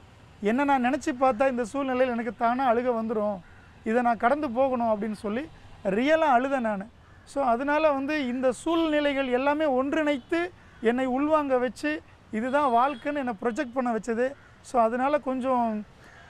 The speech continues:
அது ரொம்ப கடினமா அந்த நேரத்துல நான் எடுத்துக்காம, சுலபமா அதை நான் எடுத்துக்கிட்டேன். அதனால தான் இன்னைக்கு வந்து நிறைய பேப்பர்ஸ்லயும், media நண்பர்கள்கிட்டயும் வந்து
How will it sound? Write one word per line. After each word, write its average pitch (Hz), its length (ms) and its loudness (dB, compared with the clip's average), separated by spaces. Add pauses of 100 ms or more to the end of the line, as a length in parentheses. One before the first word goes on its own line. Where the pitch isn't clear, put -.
(140)
அது 240 80 2 (100)
ரொம்ப 294 140 0 (100)
கடினமா 302 360 2
அந்த 262 140 -2
நேரத்துல 269 320 0
நான் 233 120 0
எடுத்துக்காம, 254 500 -2
சுலபமா 277 420 0
அதை 240 140 0
நான் 226 120 0
எடுத்துக்கிட்டேன். 233 500 -4 (580)
அதனால 269 340 2
தான் 294 120 2
இன்னைக்கு 247 260 -2
வந்து 254 180 0 (260)
நிறைய 269 180 2 (160)
பேப்பர்ஸ்லயும், 240 680 -2 (400)
media 262 220 2 (100)
நண்பர்கள்கிட்டயும் 233 760 -2
வந்து 214 200 -2